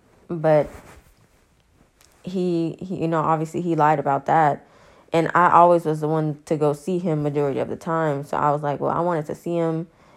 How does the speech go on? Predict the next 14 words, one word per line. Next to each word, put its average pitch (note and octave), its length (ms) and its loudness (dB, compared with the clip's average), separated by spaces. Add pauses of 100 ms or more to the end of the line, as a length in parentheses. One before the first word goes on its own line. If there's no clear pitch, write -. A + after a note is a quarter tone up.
(120)
My D3+ 160 0
feelings D#3+ 420 -2
are D3+ 120 2
kinda, D#3+ 300 -4
like, D3 360 -2 (1120)
whatever." D3+ 800 2 (180)
So D#3 320 2
I - 140 2
wanted D3 320 0
to C#3+ 160 -2
see E3 280 -4
what D3 280 -4
that's C3+ 240 0
about. D3 560 4